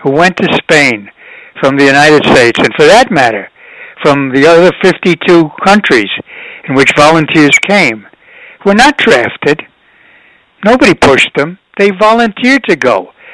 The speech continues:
They considered themselves anti-fascists at a time when they thought fascism had to be stopped,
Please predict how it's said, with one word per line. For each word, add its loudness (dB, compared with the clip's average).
They 0
considered 0
themselves 0
anti-fascists 0
at 2
a 0
time 2
when 0
they 4
thought 2
fascism 0
had 0
to -2
be 0
stopped, 0